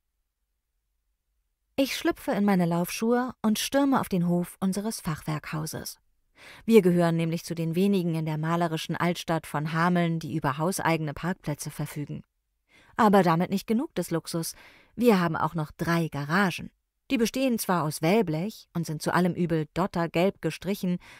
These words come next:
womit sie an Hässlichkeit kaum zu überbieten sind, aber sie sind sehr nützlich. Ich teile mir eine mit Doktor Grosser. Wir lagern dort unsere Winterräder, Reisekoffer, saisonal bedingten Hausstand, vermutlich um die acht Millionen Weihnachtsbaumkugeln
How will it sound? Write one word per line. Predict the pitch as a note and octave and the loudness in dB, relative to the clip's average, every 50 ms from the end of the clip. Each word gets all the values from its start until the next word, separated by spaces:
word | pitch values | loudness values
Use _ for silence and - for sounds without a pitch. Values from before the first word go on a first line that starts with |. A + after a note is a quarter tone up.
| - _ _ | -20 _ _
womit | - B3 B3 C4+ C4+ - | 2 4 4 4 0 -2
sie | B3+ - | -4 -2
an | - F3 | -2 -2
Hässlichkeit | E3+ D3+ G3+ B3 - - B3+ A#3 - - G3+ F#3+ - - | -2 -4 -6 -6 -4 -6 -6 -6 -4 -4 -4 -4 -4 -6
kaum | - - F#3 F#3+ F3+ F3 | -2 0 2 2 2 -2
zu | - - | -4 -6
überbieten | - F3 D#3+ - _ F#3+ A#3 - - E3+ D#3+ | -6 -6 -6 -6 _ -8 -8 -4 -4 -6 -4
sind, | - F3+ G#3 C4+ - _ - - _ _ _ _ _ | -4 -4 -6 -6 -10 _ -20 -20 _ _ _ _ _
aber | - C#4 D4 D#4 D4 C#4 | -2 0 0 0 -2 -2
sie | - A3 | -4 -4
sind | G3 - F3 E3+ D#3+ | -2 -2 -4 -4 -4
sehr | - - F#3 G3 G3+ G#3 | -2 -2 0 0 0 -2
nützlich. | G#3 F3+ D#3 D#3 - - - - - - - - _ _ _ _ _ _ _ _ _ _ _ _ _ | -2 -2 -4 -4 -6 -10 -12 -12 -12 -14 -16 -20 _ _ _ _ _ _ _ _ _ _ _ _ _
Ich | A3 A#3 - | -8 -8 -6
teile | - F#3 E3+ E3+ E3+ F3 | -6 -4 -2 -2 -2 0
mir | F3 F#3 F3 | -2 -2 -2
eine | - F#3+ F#3+ A3 | -2 -2 -2 -2
mit | A3 A3+ A3+ - | -4 -4 -6 -8
Doktor | G#3+ - - A#3+ A#3+ | -10 -8 -8 -10 -8
Grosser. | - A3+ G3+ F3+ E3 - D3+ D3 D3 D#3 _ - - - _ _ _ _ | -2 2 2 2 2 2 -4 -6 -6 -8 _ -18 -20 -20 _ _ _ _
Wir | - G3 G3+ F#3 | 4 4 4 6
lagern | E3 E3 E3 D#3+ E3 D#3+ D#3 | 6 4 2 2 2 0 0
dort | D#3 D3 - - | -2 -6 -4 -4
unsere | D#3 D3 D3 D3 C#3 C#3+ C#3 | -6 -4 -4 -4 -6 -2 -2
Winterräder, | F3+ G3 F#3+ - F3+ E3+ E3+ E3 E3+ E3+ E3+ E3 E3 E3 E3+ E3 - | -2 -2 0 0 -2 -2 -2 -2 -2 -2 -2 -4 -4 -4 -6 -2 0
Reisekoffer, | D#3+ F3 F#3+ F3+ F3+ E3+ - - E3+ E3 - - E3 D#3+ E3 - - _ _ _ | 2 2 2 2 0 -4 -6 -6 -8 -8 -6 -6 -6 -6 -6 -8 -12 _ _ _
saisonal | - F3+ A3 A3 F3+ F#3+ F3 E3+ D#3+ D#3+ D#3+ | 0 4 4 4 4 4 2 2 2 0 0
bedingten | - C3 - D#3 D3+ - _ D#3+ E3 | -2 -4 -4 -4 -6 -4 _ -6 -2
Hausstand, | - G3 G3+ G3+ - - - F#3 F#3 F#3+ F#3+ - - - - _ _ _ _ _ | 0 0 0 -2 -4 -4 -2 -2 0 -2 -4 -6 -12 -20 -20 _ _ _ _ _
vermutlich | - D#4 B3 F3+ D#3 - E3+ E3 C#3 | -2 -2 0 0 -2 -4 -8 -8 -8
um | A#2 D#3 | -8 -6
die | D3 - - | -6 -6 -6
acht | F3 - - - | -6 -6 -4 -4
Millionen | D#3+ D3+ D#3 D3+ D3 C#3+ C#3+ | -4 -4 -2 -4 -4 -4 -4
Weihnachtsbaumkugeln | D#3 D#3 E3+ E3 D#3 - - - D#3 D#3 D#3+ - - F#3 E3+ F#3 F#3 F#3+ F#3+ | -4 -2 -2 -4 -6 -8 -8 -6 -6 -6 -6 -8 -8 -6 -4 -2 -2 -2 -2